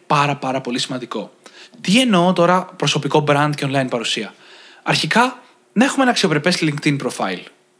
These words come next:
Αν έχουμε ένα προσωπικό site, μια προσωπική ιστοσελίδα, αυτό μπορεί να είναι πάρα πολύ βοηθητικό.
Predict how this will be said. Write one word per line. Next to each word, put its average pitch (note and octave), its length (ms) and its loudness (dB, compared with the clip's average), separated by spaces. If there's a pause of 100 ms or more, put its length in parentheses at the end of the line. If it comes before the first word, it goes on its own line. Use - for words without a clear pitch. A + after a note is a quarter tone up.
(120)
Αν - 160 2
έχουμε A#3+ 220 2
ένα A#3+ 80 2
προσωπικό F#3+ 840 0 (220)
site, C3+ 300 0 (120)
μια D3 80 -2
προσωπική D#3 340 -2
ιστοσελίδα, E3+ 640 0 (340)
αυτό - 160 0
μπορεί G3+ 160 2
να G#3 60 2
είναι G3 100 2
πάρα D#3 320 0
πολύ C#3 180 0
βοηθητικό. G#2+ 580 -8